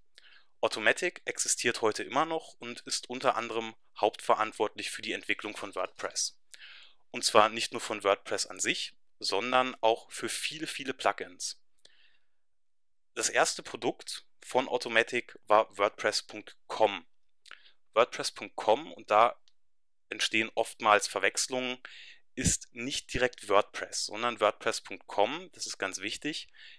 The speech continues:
ist vergleichbar mit Blogging-Diensten wie zum Beispiel Tumblr oder Blogger von Google. Das heißt, hier könnt ihr euch im Prinzip, wenn ihr schnell einen eigenen Blog haben möchtet und keine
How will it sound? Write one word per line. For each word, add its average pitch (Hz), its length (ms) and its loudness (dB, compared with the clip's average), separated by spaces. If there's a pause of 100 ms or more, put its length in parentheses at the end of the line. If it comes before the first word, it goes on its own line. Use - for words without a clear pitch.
(120)
ist - 200 -2
vergleichbar - 760 4
mit - 320 -10
Blogging-Diensten 104 960 -4 (380)
wie 107 100 -12
zum - 180 -4
Beispiel 95 540 2 (380)
Tumblr 113 600 6 (220)
oder 104 220 2
Blogger 98 340 2
von 101 200 -8
Google. 92 380 -14 (520)
Das - 120 0
heißt, 120 280 6
hier 127 140 0
könnt 143 300 0
ihr 151 140 0
euch 123 220 0
im 123 100 -14
Prinzip, - 460 -8
wenn 107 120 -4
ihr 104 260 2
schnell 113 300 2
einen 107 180 -2
eigenen 98 300 -6
Blog - 220 -4
haben 127 240 6
möchtet - 480 -8
und 101 360 -12
keine 107 420 0